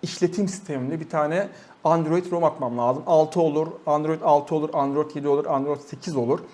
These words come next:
Herhangi bir şey fark etmez. Herhangi bir, e, altmış dört bit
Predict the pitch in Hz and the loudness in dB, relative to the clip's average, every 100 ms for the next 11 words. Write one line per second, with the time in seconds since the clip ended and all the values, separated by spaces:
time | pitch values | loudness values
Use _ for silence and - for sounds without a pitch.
0 | - - 185 170 156 - 165 165 165 160 | -4 2 2 0 -6 -4 -4 -2 2 2
1 | 156 156 139 180 185 - - - - 185 | 2 -6 0 0 0 -12 -20 -8 2 4
2 | 170 156 170 180 - 151 143 165 - 170 | 4 0 -2 -2 -4 -2 2 0 0 -2
3 | 175 165 185 185 | 0 0 0 -4